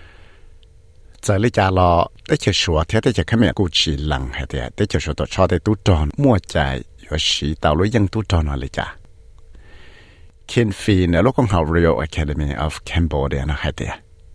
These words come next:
Giờ tiệt,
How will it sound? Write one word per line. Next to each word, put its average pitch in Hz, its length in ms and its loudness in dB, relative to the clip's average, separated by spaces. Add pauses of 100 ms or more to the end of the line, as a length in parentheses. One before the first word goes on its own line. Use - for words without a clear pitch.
(1600)
Giờ 113 280 4
tiệt, 87 340 6